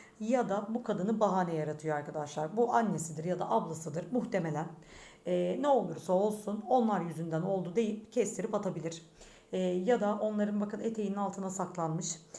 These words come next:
E, kendisi her şeyi yaptı. İyi ya da kötü bir şeyler yaptı. Bu durumu yaşattı. Bu duruma geldiniz. Fakat o bu kişileri bahane gösteriyor olabilir. Belki bu insanların tek bir suçu bile olmayabilir. Yani bu sizin, e, karşınızdaki ayrıldığınız kişinin, ex partnerinizin,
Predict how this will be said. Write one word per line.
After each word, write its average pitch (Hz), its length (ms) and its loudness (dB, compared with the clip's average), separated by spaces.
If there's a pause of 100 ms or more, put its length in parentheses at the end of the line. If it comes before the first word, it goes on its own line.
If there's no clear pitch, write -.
(240)
E, 175 260 -2
kendisi 220 420 0
her 208 180 2
şeyi 196 320 -6
yaptı. 196 480 -2 (440)
İyi 254 180 0
ya 180 120 0
da 180 80 0
kötü 202 220 -6
bir 196 60 -8
şeyler 175 380 -2
yaptı. 196 500 -2
Bu 226 120 0
durumu 175 240 0
yaşattı. 214 640 0 (200)
Bu 214 140 0
duruma 160 240 2
geldiniz. 202 640 0 (280)
Fakat 208 320 -4
o 208 220 2 (200)
bu 208 120 -2
kişileri 175 420 -4
bahane 196 280 2
gösteriyor 185 500 -2
olabilir. 156 320 -2
Belki 226 320 2
bu 208 80 -2
insanların 170 600 -2
tek 220 260 -6
bir 175 60 -4
suçu 185 340 -6
bile 175 120 -2
olmayabilir. 170 720 -4 (380)
Yani 185 280 2
bu 190 60 0
sizin, 202 380 -4 (320)
e, 170 320 2
karşınızdaki 185 640 0
ayrıldığınız 180 600 0
kişinin, 180 320 -6
ex 185 280 -4
partnerinizin, 185 800 -2